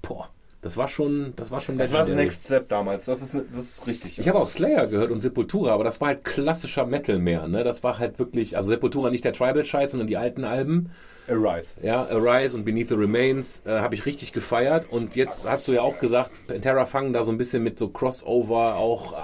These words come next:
Speaker 1: Einflüssen, äh, fangen die an. Und ich hab ja grad eben auch gesagt, dass mich das teilweise auch an Faith No More erinnert.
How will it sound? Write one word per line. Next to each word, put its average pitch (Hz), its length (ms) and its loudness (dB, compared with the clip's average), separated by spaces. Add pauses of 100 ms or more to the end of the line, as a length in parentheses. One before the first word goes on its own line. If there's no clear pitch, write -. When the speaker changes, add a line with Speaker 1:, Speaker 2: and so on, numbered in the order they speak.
(100)
Speaker 1:
Einflüssen, 113 720 -2
äh, 107 200 -2
fangen 113 280 -4
die 104 100 0
an. 107 260 -4 (460)
Und 104 120 0
ich 110 100 0
hab 113 100 2
ja 113 80 2
grad 104 180 -2
eben 107 200 -2
auch 98 100 -2
gesagt, 110 240 -2
dass - 100 -6
mich 104 120 -4
das 98 160 -4
teilweise 104 360 2
auch 95 120 0
an 98 80 0
Faith 101 200 -2
No 107 80 0
More 113 260 2
erinnert. 107 400 -4